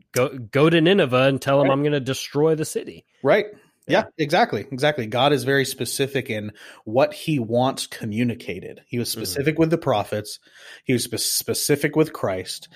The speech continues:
Speaker 2: And he's even more specific, perhaps, with us because we have it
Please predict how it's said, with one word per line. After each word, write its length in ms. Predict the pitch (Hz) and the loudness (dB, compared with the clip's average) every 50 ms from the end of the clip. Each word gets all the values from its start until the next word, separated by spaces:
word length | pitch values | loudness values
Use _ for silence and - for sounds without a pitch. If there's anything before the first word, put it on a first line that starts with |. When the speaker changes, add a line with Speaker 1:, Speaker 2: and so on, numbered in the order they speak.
| - - - - - | -20 -20 -18 -8 -6
Speaker 2:
And 100 | 117 135 | -2 -2
he's 160 | 131 120 113 | -2 -2 0
even 180 | 135 117 120 113 | 0 0 0 0
more 380 | 110 113 120 123 135 156 160 156 | 2 2 4 6 6 6 6 6
specific, 640 | 160 - - 131 - - 131 117 - 110 104 - | 4 2 0 0 0 2 0 -2 -2 -4 -6 -4
perhaps, 420 | - 123 101 120 110 107 - - | -4 -2 0 0 -2 -2 -2 -4
with 160 | 117 107 104 113 | -4 -2 0 0
us 220 | 123 123 117 123 | 0 0 0 -2
because 260 | - 123 117 120 110 | -6 -6 -6 -6 -6
we 120 | 110 104 101 | -6 -8 -10
have 440 | - - 135 135 131 139 143 120 | -8 -6 -2 0 2 2 2 2
it 300 | 101 92 90 - - - | 0 -6 -6 -8 -14 -18